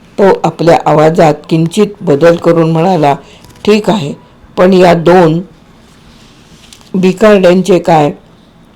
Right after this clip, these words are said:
ते कोण हे खरोखरच मला माहीत नाही. ते येथे कसे आले याचीही मी कल्पना करू शकत नाही.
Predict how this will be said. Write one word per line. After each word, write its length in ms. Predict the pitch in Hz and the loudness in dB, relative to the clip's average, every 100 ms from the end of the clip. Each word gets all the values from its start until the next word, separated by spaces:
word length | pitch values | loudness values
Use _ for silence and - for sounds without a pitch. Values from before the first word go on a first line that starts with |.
| _ _ _ _ _ _ _ _ _ - _ _ _ - | _ _ _ _ _ _ _ _ _ -20 _ _ _ -2
ते 100 | 180 | -2
कोण 480 | - 190 196 170 175 - _ - 160 | 0 0 2 2 -2 -10 _ -12 -4
हे 120 | 185 185 | -2 -2
खरोखरच 580 | 175 165 185 185 202 208 | 0 0 0 0 0 -2
मला 360 | 156 156 156 - - | -2 0 -2 -4 -10
माहीत 400 | 156 151 147 196 - | -8 -6 -4 -6 -2
नाही. 300 | 170 135 123 - _ _ _ _ _ | -4 -2 -8 -12 _ _ _ _ _
ते 240 | 202 170 160 190 - _ _ _ _ _ _ _ _ _ - | 0 2 0 -4 -14 _ _ _ _ _ _ _ _ _ 0
येथे 360 | 185 175 208 | 0 0 -2
कसे 380 | 202 185 180 220 | 0 -2 0 0
आले 400 | - 180 156 160 - - | 0 0 0 0 -2 -2
याचीही 600 | 165 156 - 220 220 185 | -2 -2 -2 -2 0 0
मी 300 | 180 165 156 - | 0 -2 -2 -2
कल्पना 420 | 147 - 147 156 | -4 -2 -2 -2
करू 320 | 160 143 143 | -4 -6 -4
शकत 460 | 147 160 - 156 - | -4 -6 -6 -6 -4
नाही. 300 | 190 147 | -4 -4